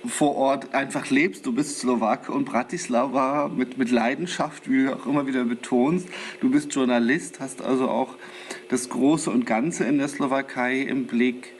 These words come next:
äh, kannst mir auch gute Tipps geben und kannst erzählen, über was gerade gesprochen wird, was gerade eure Themen so sind. Du öffnest mir da eine, eine wichtige Tür in, äh, in die Slowakei rein. Und,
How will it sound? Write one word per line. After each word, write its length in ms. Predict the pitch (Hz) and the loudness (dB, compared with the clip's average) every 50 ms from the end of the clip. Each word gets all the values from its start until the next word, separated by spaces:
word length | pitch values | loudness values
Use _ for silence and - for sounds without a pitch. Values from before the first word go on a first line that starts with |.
| - - - - - - | -14 -14 -12 -14 -14 -4
äh, 140 | - 131 127 | 0 0 0
kannst 340 | 120 - 139 127 123 - - | 0 0 -4 -4 -4 -2 -2
mir 100 | 135 110 | -2 -2
auch 120 | 110 - | -2 -2
gute 300 | - 131 135 127 - 135 | 2 0 0 2 2 -2
Tipps 340 | - - 143 - - - - | 0 -2 -4 -2 -4 -12 -6
geben 420 | - 120 127 127 123 127 127 127 123 | 0 4 4 4 6 6 4 4 4
und 220 | 120 120 113 - | 4 2 0 0
kannst 260 | - 139 131 123 - | -2 -4 -4 -2 -4
erzählen, 680 | 139 135 - - 143 135 143 147 147 143 139 139 123 98 | -6 -4 -2 2 2 4 4 4 2 2 2 2 2 2
über 160 | 104 127 131 | 2 0 2
was 220 | - 127 127 127 - | 2 2 0 0 -4
gerade 320 | - 135 120 120 123 123 | 0 2 2 2 2 0
gesprochen 480 | 117 120 - - - 117 120 - 143 123 | -2 -4 -6 -2 -2 -2 -2 -2 -2 0
wird, 180 | 123 120 120 | 0 0 0
was 160 | - 123 120 - | -2 -4 -4 -2
gerade 400 | - 113 107 123 131 127 - - | 0 2 2 4 2 2 0 0
eure 300 | 110 120 120 127 127 127 | 0 2 2 0 0 0
Themen 360 | - - 123 127 139 147 139 | 2 4 4 6 6 4 4
so 180 | 123 123 127 | 4 2 2
sind. 440 | 123 113 113 120 127 131 131 - - | 2 4 4 4 4 4 2 -2 0
Du 140 | 135 135 - | 2 2 2
öffnest 460 | - 120 - - 143 143 139 - - | 2 0 -2 0 -2 -2 -2 2 2
mir 120 | 127 120 120 | 2 4 4
da 140 | 127 123 | 2 2
eine, 380 | 120 123 123 120 120 117 120 123 | 2 4 4 4 4 4 4 4
eine 260 | 120 123 123 117 110 | 6 6 6 6 4
wichtige 420 | 131 131 131 - 143 127 120 123 120 | 2 0 0 0 0 2 2 2 0
Tür 480 | - - 135 135 135 143 135 127 - | 0 0 4 4 6 6 4 2 2
in, 180 | 110 113 120 120 | 4 6 6 6
äh, 760 | 117 117 113 113 117 113 107 101 104 101 98 - - - - | 6 4 4 4 2 2 0 -2 -4 -4 -6 -8 -10 -4 2
in 120 | 110 123 | 6 6
die 80 | 123 127 | 6 6
Slowakei 640 | 123 - 123 113 117 120 120 - - 113 110 120 120 | 4 0 0 2 2 0 0 -2 -2 0 0 0 0
rein. 460 | 107 90 92 92 107 120 120 131 123 | -2 -4 -4 -2 0 0 2 0 0
Und, 280 | - - 113 117 113 | 0 0 0 0 0